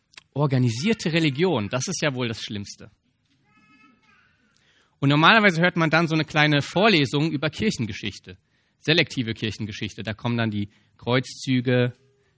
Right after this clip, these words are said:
die Hexenverbrennung, die Inquisition, der Konflikt der Kirche mit Galileo und dann noch heute aktueller die Missbrauchsskandale,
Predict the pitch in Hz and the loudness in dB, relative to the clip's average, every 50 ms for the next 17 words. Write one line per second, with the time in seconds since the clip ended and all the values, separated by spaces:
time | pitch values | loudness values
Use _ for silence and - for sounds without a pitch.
0 | _ - 110 95 151 147 - - 156 135 - 139 120 - 127 123 123 120 120 117 | _ -12 -6 -6 -4 -4 -4 -4 -4 -4 -4 -4 -4 -2 -2 -2 0 0 -2 -2
1 | 117 117 113 _ _ _ _ _ _ _ - - - 120 - - 127 113 107 120 | -4 -6 -8 _ _ _ _ _ _ _ -12 -8 -8 -8 -4 -4 -4 -4 -4 -4
2 | 110 - - - 143 147 147 147 143 139 139 139 - _ _ _ _ _ _ _ | -6 -6 -2 0 2 2 4 4 2 2 0 -2 -6 _ _ _ _ _ _ _
3 | _ _ - 120 - 131 120 - - 147 - - - 120 - - 147 147 143 - | _ _ -16 -10 -8 -8 -8 -6 -4 -6 -4 -4 -4 -4 -2 0 0 0 0 0
4 | - 127 123 113 - - 110 113 117 117 117 131 143 147 147 143 143 143 143 _ | 0 -2 -4 -2 -2 -2 -2 -2 -2 0 0 0 0 0 0 0 -2 -2 -6 _
5 | _ _ _ _ _ _ _ _ _ _ _ _ _ _ _ _ - 135 120 123 | _ _ _ _ _ _ _ _ _ _ _ _ _ _ _ _ -6 -4 -2 -2
6 | 131 139 135 - 135 139 147 - - - - - - 135 - 139 139 147 143 135 | -2 -2 -2 -2 -2 -2 -2 -2 -4 -6 -8 -8 -8 -6 -4 -2 0 2 0 0
7 | 120 113 120 143 - - - 139 139 131 - - - 131 127 120 123 120 120 127 | 0 0 -2 -2 -4 -4 -4 -4 -4 -4 -4 -6 -6 -6 -6 -4 -2 0 0 0
8 | 127 123 123 120 120 117 | 0 0 -2 -2 -4 -6